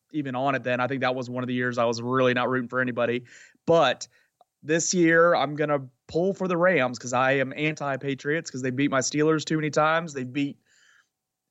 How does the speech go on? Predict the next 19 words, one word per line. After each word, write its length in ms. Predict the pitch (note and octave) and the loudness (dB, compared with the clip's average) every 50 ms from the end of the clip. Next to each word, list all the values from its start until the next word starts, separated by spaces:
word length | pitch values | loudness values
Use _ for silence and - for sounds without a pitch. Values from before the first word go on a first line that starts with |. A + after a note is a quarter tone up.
| _ - | _ -4
I 160 | - C#3 C#3 | 0 0 0
was 180 | C3+ C#3 B2+ C3 | 0 -2 -4 -4
a 60 | B2 | -4
Peyton 300 | A2 D3 D#3 C#3+ B2 C#3 | 0 0 0 0 0 -2
Manning 400 | C3+ C#3+ D3+ D#3+ E3 E3 E3 D3+ | -2 -2 0 0 -2 -2 -4 -2
fan. 420 | - E3 D#3+ D#3+ D#3+ E3 E3+ F3 D#3+ | 0 2 2 4 4 4 4 2 2
I, 260 | G#2+ A2+ B2 B2+ B2 | 2 2 2 0 -2
they 180 | B2 C3+ C3 | -2 -4 -4
beat 260 | B2 C#3+ C3+ C3+ A#2+ - - | -2 -2 -2 -4 -4 -6 -10
him 300 | - G2+ D3 E3 F3 E3+ | -6 -2 0 0 0 0
too 160 | - - E3+ | 0 -2 0
many 180 | E3 D#3+ E3 D#3+ | 0 0 0 2
times. 480 | D3+ E3 D#3+ D#3 D#3 D#3+ E3 F3 D#3+ - | 2 2 4 4 4 2 0 -2 -2 -2
So 260 | - C3+ B2+ B2+ A#2+ | 0 2 2 4 4
I'm 360 | A#2 C3 B2+ C3 C3 B2+ B2 - - | 2 2 0 -2 -4 -8 -10 -12 -18
clearly 460 | - - - E3+ G#3+ A#3+ G#3 E3 C3+ | -14 -2 2 4 6 6 6 6 4
against 240 | B2 A#2+ B2 A#2 - | 4 2 0 -2 -4
the 60 | - | -6
Patriots. 640 | - B2 B2 A#2 - C3 C#3+ D3+ - - - - - | -4 -4 -4 -4 -2 -2 -2 -2 -2 -4 -6 -8 -10